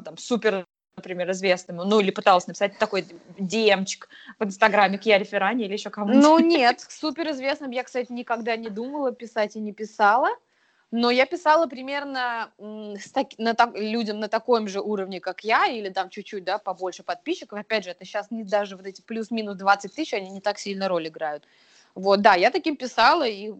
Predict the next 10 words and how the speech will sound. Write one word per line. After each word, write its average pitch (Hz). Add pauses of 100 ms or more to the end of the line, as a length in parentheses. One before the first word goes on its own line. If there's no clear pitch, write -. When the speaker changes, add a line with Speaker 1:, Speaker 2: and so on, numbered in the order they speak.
Speaker 2:
получала 208
очень 196
хороший 196
отзыв, 214
даже 180
подружилась 185 (320)
с -
некоторыми 175
девчонками 175
и 170